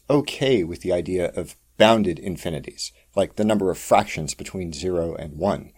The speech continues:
but thought it pointless to imagine a boundless quantity like the number of natural numbers. Because Aristotle set the tenor for much of the world's academia up until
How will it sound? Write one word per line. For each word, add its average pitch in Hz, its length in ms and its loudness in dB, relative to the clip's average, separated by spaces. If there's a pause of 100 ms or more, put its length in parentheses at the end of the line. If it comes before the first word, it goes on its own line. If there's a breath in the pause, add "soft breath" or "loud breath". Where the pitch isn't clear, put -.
(360 loud breath)
but 127 180 2
thought 160 280 8
it - 220 -4
pointless 135 500 2
to - 140 -6
imagine 80 460 -2
a 98 80 -2
boundless 113 760 4
quantity 101 680 0
like 80 340 -4
the 101 140 -2
number 95 420 -2
of 80 100 -4
natural 87 480 -6
numbers. - 540 -6 (540 soft breath)
Because 202 300 4
Aristotle 131 560 4
set - 280 0
the - 80 -6
tenor 101 380 -4
for - 120 -6
much 101 180 -2
of 95 60 -12
the 101 80 -4
world's 92 280 0
academia 95 720 -2
up - 160 -2
until 82 420 -4